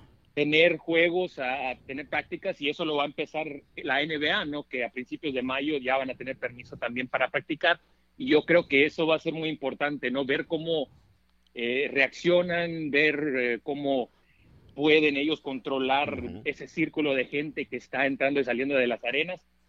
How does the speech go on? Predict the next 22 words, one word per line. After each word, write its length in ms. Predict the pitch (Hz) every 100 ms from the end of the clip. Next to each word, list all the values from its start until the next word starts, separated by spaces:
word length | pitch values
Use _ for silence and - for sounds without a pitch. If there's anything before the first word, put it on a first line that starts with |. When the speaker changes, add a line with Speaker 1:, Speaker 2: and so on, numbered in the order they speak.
| _
Speaker 1:
y 120 | - 143
yo 140 | 151
creo 200 | 165 165
que 200 | 147 139 135 _ _ _ _
sería 300 | - 151 170
un 60 |
experimento, 640 | 175 - 143 131 147 151 131
¿no? 160 | 135
Para 220 | 123 123 120
ya 140 | 123
tomar 280 | 135 131 127
en 100 | 127
cuenta 420 | 131 127 117 123
Grandes 320 | 117 123 131
Ligas, 320 | 135 185 226
que 100 | -
podría, 560 | 151 135 131 160 175 160 - - - _
se 160 | 147
habla, 260 | 165 175 147
¿no? 180 | 143 160
De 160 | 143
un 640 | 139 147 143 131 120 113